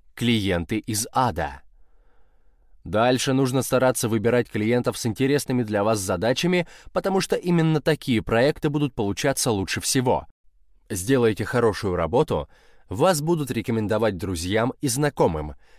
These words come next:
а сарафанное радио — единственный надежный способ привлечения заказчиков. Все остальное — для тех, кто не умеет работать.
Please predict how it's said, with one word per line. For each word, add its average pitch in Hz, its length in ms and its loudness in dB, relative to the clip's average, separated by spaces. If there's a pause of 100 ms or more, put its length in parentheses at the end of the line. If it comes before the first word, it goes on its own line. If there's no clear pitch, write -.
(120)
а 92 180 0
сарафанное 117 760 2
радио — 120 540 2 (220)
единственный 160 880 0
надежный 110 460 0
способ 156 400 -2
привлечения 98 680 -2
заказчиков. - 760 -6 (420)
Все 165 260 0
остальное — 151 840 2 (180)
для 127 300 2
тех, 185 260 0
кто 165 200 -2
не 156 120 4
умеет 113 440 4
работать. 101 560 0